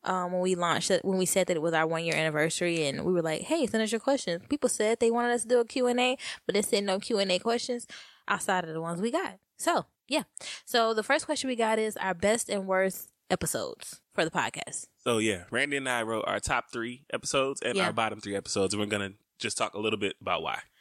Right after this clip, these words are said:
Speaker 1: Yes, I'm trying to find who, what person asked us that, but I will come back at the end and say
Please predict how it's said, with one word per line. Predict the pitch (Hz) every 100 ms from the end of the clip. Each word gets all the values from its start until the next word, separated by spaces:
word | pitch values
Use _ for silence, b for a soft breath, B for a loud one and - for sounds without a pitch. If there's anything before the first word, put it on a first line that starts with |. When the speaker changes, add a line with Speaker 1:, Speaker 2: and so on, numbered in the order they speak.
| b
Speaker 1:
Yes, | 185 151 170
I'm | - 180
trying | 220 220
to | 208
find | 190 180 185 180
who, | 208 -
what | - 190
person | 185 165
asked | 170 160
us | 160
that, | - 92 190
but | 175
I | 175
will | 175
come | 165 165
back | 156 151
at | 160
the | 180
end | 151
and | 143
say | 170